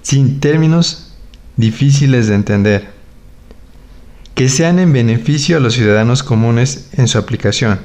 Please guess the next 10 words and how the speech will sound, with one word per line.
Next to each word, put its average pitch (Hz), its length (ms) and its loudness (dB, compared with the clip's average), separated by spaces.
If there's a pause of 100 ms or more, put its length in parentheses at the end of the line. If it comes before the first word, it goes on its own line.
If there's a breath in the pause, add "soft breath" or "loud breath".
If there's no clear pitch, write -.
(1040 loud breath)
por 131 160 0
lo 135 160 0
que 139 120 -2
dejan 160 340 0
a 151 80 0
su 135 140 -2
suerte 139 680 -2 (680)
a 107 100 -2
los 107 140 0
ciudadanos 113 760 0